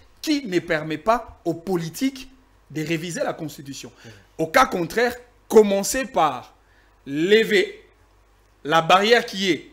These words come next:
l'état des sièges, et c'est par là que vous aurez tous les outils nécessaires pour réviser la Constitution, même si nous continuons d'affirmer à ce stade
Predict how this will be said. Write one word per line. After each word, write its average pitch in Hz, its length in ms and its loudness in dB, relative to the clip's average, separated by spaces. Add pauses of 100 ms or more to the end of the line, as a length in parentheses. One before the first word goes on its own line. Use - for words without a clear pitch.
l'état 165 360 0
des 156 120 -2
sièges, 269 440 -2 (460)
et 214 120 6
c'est 190 160 0
par 151 200 -2
là 214 120 2
que 233 100 -8
vous 151 300 -6
aurez 165 260 -4 (300)
tous - 160 6
les 202 240 2
outils 180 240 -6
nécessaires 202 560 -4 (380)
pour 233 380 -4 (220)
réviser 160 440 -6
la 190 120 0
Constitution, 165 640 -8 (160)
même 196 320 0
si 220 320 -6 (180)
nous 151 120 -4
continuons 185 640 -6 (240)
d'affirmer 160 440 -4
à 160 80 -2
ce 151 140 -8
stade 185 360 -4